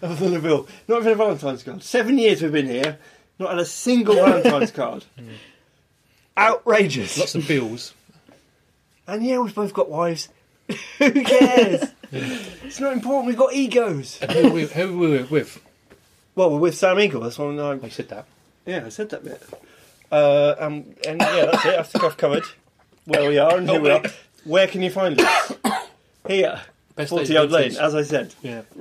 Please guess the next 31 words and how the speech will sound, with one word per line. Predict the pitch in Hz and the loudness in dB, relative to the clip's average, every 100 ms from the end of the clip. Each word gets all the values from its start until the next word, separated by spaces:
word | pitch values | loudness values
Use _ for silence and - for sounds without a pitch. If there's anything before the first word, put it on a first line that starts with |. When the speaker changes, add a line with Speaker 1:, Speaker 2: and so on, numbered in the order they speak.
| - | -4
Speaker 1:
Do | 160 147 | 0 2
write | 143 143 | 2 2
us | 135 | -2
letters. | 143 139 113 101 - | -2 -2 -6 -2 2
<coughs> | - - 262 208 196 135 107 - - | 2 0 0 -2 -4 -8 -18 -20 -8
Yes, | 156 - - | -2 -2 -2
this | 165 - | -6 -2
Speaker 2:
Fucking | 180 | -4
Speaker 1:
week's | 113 107 | -4 -12
Speaker 2:
hell. | 120 - 165 | -14 -14 -8
Speaker 1:
we'll | 165 214 | -4 0
do | 202 | 2
our | 208 | 2
songs | 220 196 | 0 2
of | 175 | 2
the | 185 | 4
week | 160 160 | 2 0
when | 156 147 | -2 -2
Steve's | - 143 135 | -4 -4 -4
recovered. | 143 139 107 120 | -6 -6 -6 -8
Speaker 2:
Shit | - - - - | -10 -14 -14 -14
the | |
bed. | 139 135 - - | -10 -10 -12 -8
Speaker 1:
<coughs> | 208 277 - 762 - 269 277 - - - 143 180 160 170 | -2 0 0 0 0 -2 -2 -8 -14 -12 0 0 0 2
But | 160 | 2
yeah, | 170 | 2
this | 170 160 | -2 -6
is | 147 | -2
Sam | 170 165 | 0 2
Eagle. | 160 165 147 | 2 2 0
He | 147 160 160 | 2 2 0